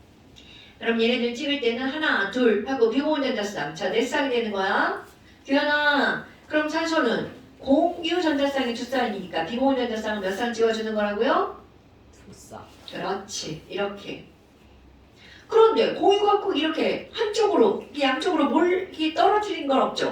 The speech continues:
Speaker 1: 몰릴 수도 있죠. 그럼 몰리면 한 쌍, 두 쌍, 어차피 똑같아요.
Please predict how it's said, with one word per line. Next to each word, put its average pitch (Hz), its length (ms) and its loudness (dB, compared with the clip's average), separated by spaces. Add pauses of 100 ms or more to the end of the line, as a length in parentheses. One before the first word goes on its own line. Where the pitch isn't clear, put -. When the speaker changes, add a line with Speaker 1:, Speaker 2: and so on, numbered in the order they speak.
(100)
Speaker 1:
몰릴 381 300 6
수도 - 260 -2
있죠. - 400 -6 (300)
그럼 208 220 -4
몰리면 226 520 0 (180)
한 208 420 -4
쌍, 359 440 -2
두 330 240 -2
쌍, 277 480 -4
어차피 - 280 -6
똑같아요. - 500 -8